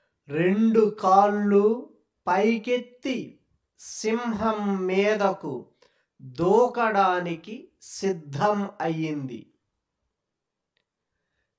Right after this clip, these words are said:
మేకపోతు మాటను నమ్మిన సింహం భయపడి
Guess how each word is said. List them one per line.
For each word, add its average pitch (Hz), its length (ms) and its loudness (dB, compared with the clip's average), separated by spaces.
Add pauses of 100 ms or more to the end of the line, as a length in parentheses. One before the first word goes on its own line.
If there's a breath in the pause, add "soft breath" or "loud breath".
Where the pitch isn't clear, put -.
(180)
మేకపోతు 185 1400 -2
మాటను 180 920 -2
నమ్మిన 180 800 0 (360)
సింహం 180 960 -4 (640)
భయపడి 175 1000 -2